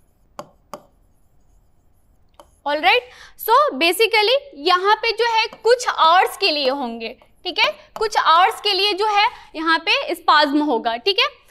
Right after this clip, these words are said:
तो इस प्रोसेस को हम क्या बोलेंगे, vasoconstrictions, ठीक है। So student, vasoconstrictions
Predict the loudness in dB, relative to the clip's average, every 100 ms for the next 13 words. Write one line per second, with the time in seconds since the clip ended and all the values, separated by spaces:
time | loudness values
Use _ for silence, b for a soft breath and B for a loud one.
0 | b b _ 2 4 4 2 0 2 4
1 | 4 0 0 -2 0 0 0 0 -2 2
2 | 2 0 -4 0 0 0 0 0 -4 -2
3 | -2 -2 -8 -10 -10 -14 -14 -12 -8 -4
4 | -4 -8 b b _ -2 0 0 -4 -6
5 | -2 -2 -2 b b -2 0 0 -2 -2
6 | -2 -2 -4 -4 -2 -4 -6